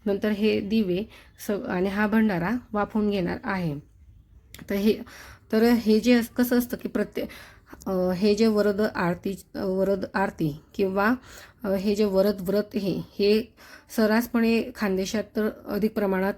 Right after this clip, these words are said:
केले जात असते आणि, अ, कसं आहे, प्रत्येक घरात आणि भागात प्रथा ह्या काही प्रमाणात वेगवेगळ्या असतात,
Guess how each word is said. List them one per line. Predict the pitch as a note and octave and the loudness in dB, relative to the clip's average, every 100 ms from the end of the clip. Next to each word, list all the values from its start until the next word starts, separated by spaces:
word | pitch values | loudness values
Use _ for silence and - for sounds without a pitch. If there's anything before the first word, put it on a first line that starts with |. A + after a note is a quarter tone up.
| - | -4
केले | G3 F#3+ | -2 0
जात | G3 G3 F#3+ | -2 -6 -8
असते | F3+ G3 | -10 -8
आणि, | F3+ F3+ G#3 B3 - - - - | -4 -2 0 -2 -4 -18 -16 -6
अ, | F#3+ F#3 F#3+ - _ - | -2 0 -2 -6 _ -8
कसं | A3+ | -4
आहे, | A3+ | -2
प्रत्येक | G#3 G#3+ - B3+ | -2 -4 0 4
घरात | B3 A3+ E3+ - | 4 4 0 -6
आणि | F#3+ | -4
भागात | G#3+ G#3 F#3 F3+ - | -2 -2 -2 -6 -6
प्रथा | F3+ E3+ A3 | -6 -2 -2
ह्या | G#3+ G3+ | 0 -2
काही | G3+ F#3+ A3+ | -2 -2 0
प्रमाणात | A#3 A3+ A3 A3+ | 0 2 2 0
वेगवेगळ्या | A#3 A#3 A3+ G#3 G3 | 0 2 2 0 0
असतात, | G#3+ A3 - D#3+ | 0 -2 -6 -8